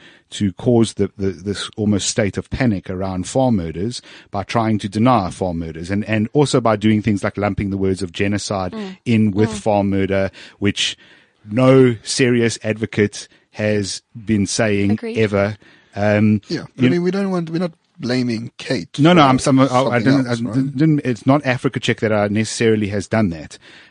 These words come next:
Speaker 1: Um, but, okay, let's get on to, so just
Speaker 3: So,
Speaker 1: wait, Soros
Speaker 3: Jonathan,
Speaker 1: funding.
Speaker 3: Jonathan,
Speaker 1: Yeah.
Speaker 3: okay, do you apologize for saying
Speaker 2: No,
Speaker 3: that
Speaker 2: no, no, no, no, no.
Speaker 3: Africa
Speaker 2: It
Speaker 3: Check didn't
Speaker 2: doesn't
Speaker 3: check health?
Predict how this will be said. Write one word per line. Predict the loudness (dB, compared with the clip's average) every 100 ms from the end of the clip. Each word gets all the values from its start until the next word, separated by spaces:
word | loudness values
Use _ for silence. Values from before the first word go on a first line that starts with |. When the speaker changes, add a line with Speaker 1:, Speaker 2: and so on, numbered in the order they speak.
| -4
Speaker 1:
Um, | 0 2 0 -6 -2
but, | -2 -2 -12 -12 -4
okay, | -2 0 0
let's | 0 2
get | 2 4
on | 4
to, | 4 2 4 4 0 -4 _ _
so | 0 2
just | 4 0 0 _ -20 -12
Speaker 3:
So, | -2
Speaker 1:
wait, | 0 0
Soros | -2 4 6
Speaker 3:
Jonathan, | 6 4
Speaker 1:
funding. | 4 0 -2
Speaker 3:
Jonathan, | 0 2 0 -4 -8 _ _ 0
Speaker 1:
Yeah. | 0
Speaker 3:
okay, | 0 -4 -6 -12 -4
do | -2
you | 0
apologize | 0 2 0 -2
for | -4
saying | -2 0
Speaker 2:
No, | 2 2
Speaker 3:
that | 2 0
Speaker 2:
no, | 0
no, |
no, | -2
no, | -2
no. | -2
Speaker 3:
Africa | -2 -2 0
Speaker 2:
It |
Speaker 3:
Check | 0 0
didn't | 0 -2
Speaker 2:
doesn't | -4 -4
Speaker 3:
check | -4 -4
health? | -8 -8